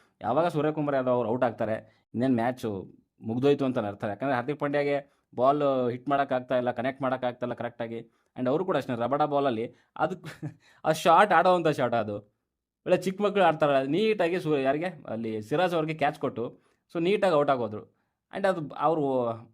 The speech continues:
ಪೆವಿಲಿಯನ್‌ಗೆ ಹೋಗೋ ಟೈಮಲ್ಲೇ ಗೊತ್ತಾಗ್ತದೆ ಅಂದ್ರೆ ಅವ್ರು ಒಂದು ರೀತಿಯಲ್ಲಿ ಅವ್ರ ಕೈಲಿ ಆಗ್ತಾ ಇಲ್ಲ, ನಿಸ್ಸಹಾಯಕರ ರೀತಿಯಲ್ಲಿ ಹೋಗ್ತಾ ಇದ್ರು ಅವರು. And ಕೆಳಗಡೆ ಬಂದಂಥ ಬ್ಯಾಟ್ಸ್ಮನ್ಗಳ ಕಡೆಯಿಂದ ಅಂತೂ ನಂಬಿಕೆ ಇಡೋಕ್ಕಾಗಲ್ಲ ಮ್ಯಾಚ್ ವಿನ್ ಮಾಡಿಸ್ತಾರೆ. ನಮನ್ ಇದ್ರು and ಮಿಚೆಲ್ ಸ್ಯಾಂಟ್ನರ್ ಇದ್ರು. ನಮನ್ ಹದಿನೆಂಟು ರನ್ನು ಹನ್ನೊಂದು ಬಾಲಲ್ಲಿ.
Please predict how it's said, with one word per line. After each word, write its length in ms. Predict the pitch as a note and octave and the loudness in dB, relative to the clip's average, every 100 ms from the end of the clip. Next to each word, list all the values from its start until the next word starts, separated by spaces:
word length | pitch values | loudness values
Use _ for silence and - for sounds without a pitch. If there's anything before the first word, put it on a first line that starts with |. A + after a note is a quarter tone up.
| _ _ | _ _
ಪೆವಿಲಿಯನ್‌ಗೆ 380 | D3+ F#3+ G#3 E3+ | 0 2 2 0
ಹೋಗೋ 160 | E3+ | 0
ಟೈಮಲ್ಲೇ 320 | F#3+ F3+ E3+ D#3 | 0 -2 -2 -2
ಗೊತ್ತಾಗ್ತದೆ 380 | C3+ C#3+ C#3 | -2 -4 -6
ಅಂದ್ರೆ 160 | C#3+ G3 | -4 -2
ಅವ್ರು 160 | G#3+ E3+ | -2 -2
ಒಂದು 140 | D#3+ | -2
ರೀತಿಯಲ್ಲಿ 420 | F3 F3+ E3+ E3 | -4 -4 -4 -2
ಅವ್ರ 160 | D#3+ C#3 | -2 0
ಕೈಲಿ 200 | D3 D3 | 0 0
ಆಗ್ತಾ 340 | B2+ D#3+ - | -2 -4 2
ಇಲ್ಲ, 380 | E3 B2+ F#2+ _ _ _ _ _ _ - | 2 2 -4 _ _ _ _ _ _ -8
ನಿಸ್ಸಹಾಯಕರ 500 | C#3+ C#3 F#3+ F3+ F#3 | -4 4 4 4 0
ರೀತಿಯಲ್ಲಿ 400 | E3+ D#3+ E3 D#3+ | 0 0 -2 0
ಹೋಗ್ತಾ 240 | C#3+ C#3+ | 0 0
ಇದ್ರು 160 | C3+ A2 | -2 -2
ಅವರು. 320 | G2+ F#2+ _ _ _ _ _ C3+ | -6 -10 _ _ _ _ _ -8
And 120 | C#3 | -2
ಕೆಳಗಡೆ 280 | D3 E3+ E3+ | 0 2 0
ಬಂದಂಥ 320 | D#3+ E3 D#3 D#3 | 0 0 2 2
ಬ್ಯಾಟ್ಸ್ಮನ್ಗಳ 480 | C#3+ C#3 D3+ D3 C#3+ | 2 0 -2 -2 -2
ಕಡೆಯಿಂದ 320 | C#3 C#3+ C#3+ | 0 0 0
ಅಂತೂ 200 | C#3 C#3+ | -2 -2
ನಂಬಿಕೆ 300 | A#2+ B2 C3 | -4 -4 -4
ಇಡೋಕ್ಕಾಗಲ್ಲ 480 | A#2+ - G#2+ A#2+ A2 | -4 -4 -4 -4 -4
ಮ್ಯಾಚ್ 280 | A2+ A#2 | -6 -6
ವಿನ್ 140 | A2+ A2+ | -6 -6
ಮಾಡಿಸ್ತಾರೆ. 340 | A2 G#2+ A2 | -6 -6 -6
ನಮನ್ 320 | G#2+ B2 C#3 | -4 -2 -2
ಇದ್ರು 460 | C3+ B2+ B2 B2+ A#2+ | -2 -2 -2 -2 0
and 140 | A#2+ | -2
ಮಿಚೆಲ್ 220 | A#2 C3 B2 | -4 -4 -4
ಸ್ಯಾಂಟ್ನರ್ 400 | A#2 B2 C3 B2 | -2 -2 0 -2
ಇದ್ರು. 340 | A#2 A#2 B2 - _ _ - | -2 -4 -6 -14 _ _ 0
ನಮನ್ 320 | A2 B2+ C#3 | 4 6 8
ಹದಿನೆಂಟು 480 | C3+ A#2+ A#2 C3+ C3+ | 6 4 4 2 4
ರನ್ನು 180 | B2 A#2+ | 4 4
ಹನ್ನೊಂದು 320 | A2+ A#2+ B2 | 2 2 4
ಬಾಲಲ್ಲಿ. 500 | A#2 A2+ A2+ A2+ - | 4 4 2 -4 -10